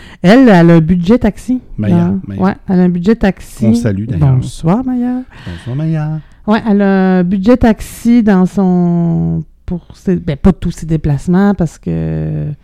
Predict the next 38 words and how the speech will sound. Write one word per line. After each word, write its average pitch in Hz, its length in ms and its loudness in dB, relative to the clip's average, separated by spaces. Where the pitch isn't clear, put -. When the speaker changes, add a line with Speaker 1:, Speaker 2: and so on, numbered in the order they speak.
Speaker 1:
ben, 156 80 0
si - 80 0
on 175 80 4
s'arrange 160 340 2
ensemble, 180 380 0
là, 202 300 0
des 165 140 -6
fois, 160 240 -4
je 156 120 -6
vais 147 60 -6
la, 147 120 -8
la 147 80 -10
chercher, 156 400 -8
puis - 80 -8
on 147 40 -6
fait 160 120 -4
des 151 140 -6
trucs 156 160 -8
ensemble. 226 440 -4
Son 165 240 -6
mari, 147 400 -4
qui 180 100 -10
est 156 60 -6
en 151 80 -6
télétravail, 160 720 -4
ou 208 60 -6
tu - 60 -14
prends 180 180 -6
un 165 100 -2
petit - 180 -12
dix 165 100 -6
minutes, 165 240 -4
va 165 80 -6
la 156 120 -8
recon-, 165 240 -8
vient 165 160 -6
la 165 60 -4
reconduire. 175 840 0